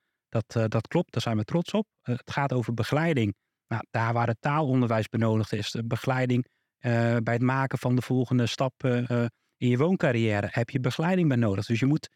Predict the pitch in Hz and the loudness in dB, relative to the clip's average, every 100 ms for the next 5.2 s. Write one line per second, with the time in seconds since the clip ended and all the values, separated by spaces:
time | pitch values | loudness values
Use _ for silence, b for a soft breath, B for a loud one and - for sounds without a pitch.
0 | _ - 147 165 123 143 170 131 - 107 | _ 0 0 2 2 2 0 -2 -2 -2
1 | 92 - _ _ _ - 123 120 131 - | -2 -6 _ _ _ -2 2 2 0 -2
2 | 120 180 165 - 117 190 160 - - - | 2 2 0 -6 0 2 2 0 -6 -2
3 | 117 117 - 120 131 151 131 - 123 - | 0 0 0 2 2 0 -2 -2 -4 -2
4 | 120 117 - 127 160 - 113 110 113 117 | 0 0 0 -2 -2 -2 -2 0 2 0
5 | 135 | 0